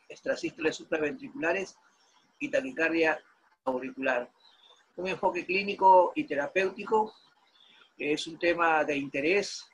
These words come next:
eh, y vamos a escucharlo. Mario, adelante, por favor, puedes compartir pantalla,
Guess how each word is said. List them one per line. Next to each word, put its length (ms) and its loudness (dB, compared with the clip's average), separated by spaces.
eh, 540 -12
y 560 -4
vamos 360 0
a 200 4
escucharlo. 640 -2
Mario, 360 4
adelante, 380 2
por 160 -4
favor, 320 4
puedes 180 -2
compartir 380 -4
pantalla, 640 2